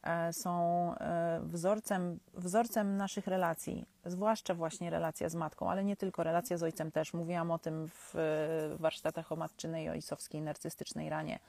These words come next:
Em, to są nasze pierwsze, najważniejsze relacje, najbliższe. I, em, jeżeli, jakby pamiętajcie o tym, że mamy tendencję do powtarzania relacji z rodzicami później w relacjach intymnych z partnerami.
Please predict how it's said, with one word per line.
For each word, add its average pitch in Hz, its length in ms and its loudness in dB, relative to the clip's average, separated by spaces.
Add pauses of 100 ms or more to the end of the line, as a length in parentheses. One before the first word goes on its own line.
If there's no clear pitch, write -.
(880)
Em, 160 480 2 (440)
to 208 100 2
są 202 140 4
nasze 190 220 0
pierwsze, 185 320 2
najważniejsze 165 540 0
relacje, 160 380 2
najbliższe. 170 640 2 (1160)
I, 175 420 2 (160)
em, 165 560 0 (960)
jeżeli, 180 800 2 (840)
jakby 180 220 4 (220)
pamiętajcie 196 560 4
o 190 60 6
tym, 175 160 -2
że 175 120 -2
mamy 180 240 0
tendencję 170 440 0
do 165 100 2
powtarzania 165 520 2
relacji 151 360 0
z 170 40 -2
rodzicami 170 520 2
później 170 320 0
w 165 60 0
relacjach 160 420 0
intymnych 165 400 0
z - 60 -12
partnerami. 151 640 -2